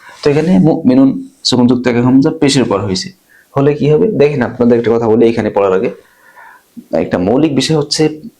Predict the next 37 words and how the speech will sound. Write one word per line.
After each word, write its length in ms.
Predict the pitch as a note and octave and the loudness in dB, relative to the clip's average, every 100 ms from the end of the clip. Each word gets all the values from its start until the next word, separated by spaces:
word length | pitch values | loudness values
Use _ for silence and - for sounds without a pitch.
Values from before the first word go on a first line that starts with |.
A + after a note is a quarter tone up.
| _ | _
পেশ 180 | - C#3 - | -2 0 -2
সবসময় 320 | C#3 - C#3 | -6 -4 0
অ 100 | G#2 G2+ | 0 0
চাবে, 260 | - F#2 C#2+ - _ _ F#2+ F#2+ | -2 -4 -6 -12 _ _ -4 0
জের 160 | B2+ | 0
সবসময় 400 | B2 B2+ - A#2 | 0 -6 -4 -4
ইয়া 140 | F#2+ F2+ | -2 -2
চাবে, 280 | - E2+ - _ _ - A2 | -4 -6 -8 _ _ -6 0
জবর 180 | A#2 B2 | 2 0
সবসময় 340 | A#2+ A#2+ C#3 | -2 -4 -4
কি 60 | C3+ | -2
চাবে? 200 | A#2 - | -2 -2
আলিফ 160 | G2+ - | -2 -4
চাবে। 200 | - F#2+ | -2 -2
আমরা 180 | G#2+ G#2+ | -2 -2
গত 160 | G#2+ A2+ | 0 0
ভিডিওতে 300 | A#2+ A2+ A#2 | 0 0 0
সম্ভবত 260 | A2 A2 | -2 -2
বলছি, 300 | - G2+ - G#2 | -2 -4 -4 -6
ছোটবেলায় 380 | - G#2+ A2 G#2+ | -4 0 0 0
আমরা 120 | G#2 | -2
পড়েছিলাম 340 | G2 F#2+ G#2 - | -2 -2 0 -2
একটা, 200 | - E2+ | -4 -8
আহ, 800 | - _ - _ _ - - - | -10 _ -20 _ _ -8 -6 -4
নিয়ম, 160 | G2 G2 | -4 -2
সেটা 180 | A2 - | -4 -4
হচ্ছে 180 | F#2 - | -6 -2
জবরের 380 | F#2+ G2 G#2 G2+ | 0 2 2 2
বাম 180 | D2+ - | 0 -2
পাশে 240 | - F2+ F#2+ | -4 -4 -6
খালি 240 | - G2+ | -2 -2
আলিফ, 220 | F#2+ F#2 F#2 - _ _ - | 0 -2 -4 -12 _ _ -2
পেশের 320 | A2 - G#2 | -2 0 0
বাম 140 | G2+ F#2+ | -2 -2
পাশে 140 | A2+ G2 | -2 0
যতমলা 340 | F#2 G2 F#2+ | 0 0 0
ওয়াও, 200 | F2+ | 0